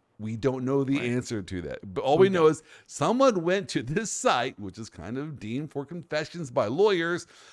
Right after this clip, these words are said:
Speaker 1: or
Speaker 2: Mm-hmm.
Speaker 1: involving legal matters, and they, they made these confessions. All right, here you go. Here's the fir-, the first confession. I am a lawyer working in probate. At one
Speaker 2: Okay.
Speaker 1: estate, I found nearly one hundred thousand dollars in cash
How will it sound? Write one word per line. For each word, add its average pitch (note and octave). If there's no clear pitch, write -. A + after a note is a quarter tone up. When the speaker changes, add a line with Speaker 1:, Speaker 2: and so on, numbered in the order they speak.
Speaker 1:
or D#3+
Speaker 2:
Mm-hmm. C#3
Speaker 1:
involving E3+
legal B2+
matters, D#3
and C3+
they, B2+
they A2
made G#2
these F#2
confessions. F#2
All A2
right, F#2+
here A#2+
you F#2+
go. -
Here's B2
the G#2+
fir-, A2+
the G#2
first B2
confession. E2+
I A#2
am A3
a B3
lawyer C3+
working A2+
in C#3+
probate. G2+
At C3
one G3
Speaker 2:
Okay. B3
Speaker 1:
estate, E3
I F#3
found E3+
nearly C#3+
one A#2
hundred A2+
thousand F#2+
dollars A#2
in G#2
cash D3+